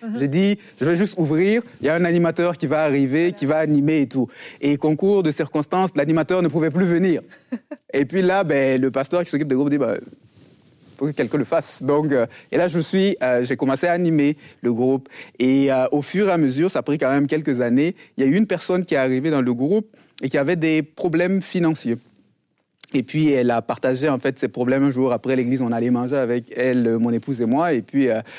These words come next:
Speaker 2: euh, euh, euh, elle a partagé, euh, son problème et tout. Et puis, bon, je dis, « OK, je vais prier.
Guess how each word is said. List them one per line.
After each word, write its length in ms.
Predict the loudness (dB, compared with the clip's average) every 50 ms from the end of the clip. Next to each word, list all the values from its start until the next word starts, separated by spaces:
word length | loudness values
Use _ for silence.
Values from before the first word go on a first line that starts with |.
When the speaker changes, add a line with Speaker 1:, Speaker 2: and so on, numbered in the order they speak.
| -18 -16 -18 -14 -6 -4
Speaker 2:
euh, 40 | -2 0 0 0 0 0 0 0 0 0 0 0
euh, 420 | 0 0 0 0 0 0 0 0 0
euh, 260 | -2 -2 -4 -6 -10 -10 -8
elle 280 | -6 -4 -2 -2 0 -2
a 60 | -2
partagé, 600 | -2 -4 -4 -2 -2 -2 0 0 0 2 2 2 2
euh, 260 | 2 2 0 0 -2
son 200 | -2 -2 -4 -4
problème 580 | -4 -4 -4 0 0 2 2 2 2 2 2 0
et 60 | 0
tout. 140 | 0 0 -2
Et 100 | -2 -2
puis, 120 | -4 -4
bon, 280 | -2 -2 -2 -2 -4 -6
je 80 | -6
dis, « 120 | -4 -2 -2
OK, 100 | -2 0
je 60 | -2 -4
vais 180 | -2 -4 -6
prier. 460 | -6 -4 -4 -2 0 2 2 0 -2